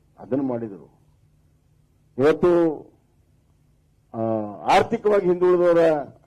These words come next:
ಅವ್ರಿಗೂ ಕೂಡ ನ್ಯಾಯ ಕೊಡಬೇಕು ಅಂತ ಹೇಳಿ ಅವ್ರಿಗೆ ಹತ್ತು ಪರ್ಸೆಂಟ್ ರಿಸರ್ವೇಶನ್ ಕೊಡುವಂತ ಕೆಲಸವನ್ನ ಮಾಡಿದ್ರು. ಹೀಗೆ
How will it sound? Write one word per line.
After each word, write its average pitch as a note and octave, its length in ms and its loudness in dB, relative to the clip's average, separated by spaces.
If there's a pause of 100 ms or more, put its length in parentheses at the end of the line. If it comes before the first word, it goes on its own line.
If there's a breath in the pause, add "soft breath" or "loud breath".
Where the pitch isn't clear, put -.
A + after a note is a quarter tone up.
(300)
ಅವ್ರಿಗೂ F3 240 0
ಕೂಡ F#3+ 160 0
ನ್ಯಾಯ F3 300 2
ಕೊಡಬೇಕು E3 460 -2
ಅಂತ D3+ 180 -2
ಹೇಳಿ C#3 180 2
ಅವ್ರಿಗೆ F3 280 4
ಹತ್ತು - 480 -6
ಪರ್ಸೆಂಟ್ C#3 300 -14
ರಿಸರ್ವೇಶನ್ C3+ 400 -8
ಕೊಡುವಂತ A#2 400 -16
ಕೆಲಸವನ್ನ G#2+ 460 -18
ಮಾಡಿದ್ರು. - 540 -20 (320)
ಹೀಗೆ F#3 520 0